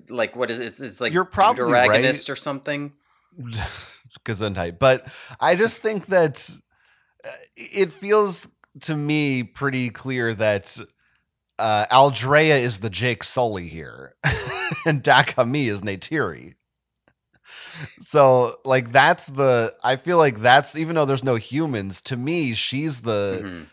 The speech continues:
Speaker 2: self-insert character that you're, or not, not self-insert, it's not the right word, but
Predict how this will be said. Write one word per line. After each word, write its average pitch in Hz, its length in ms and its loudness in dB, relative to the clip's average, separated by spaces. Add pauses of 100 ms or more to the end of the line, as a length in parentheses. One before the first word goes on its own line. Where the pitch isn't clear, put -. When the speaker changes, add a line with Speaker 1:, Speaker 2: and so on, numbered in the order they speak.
(140)
Speaker 2:
self-insert 123 840 0
character 80 640 -10
that 87 220 -8
you're, 87 420 -8
or 92 40 -12
not, 107 260 -2
not 131 240 2
self-insert, 92 500 -4
it's 80 80 -10
not 95 100 -6
the 82 80 -12
right 80 140 -10
word, 78 280 -14
but 80 200 -10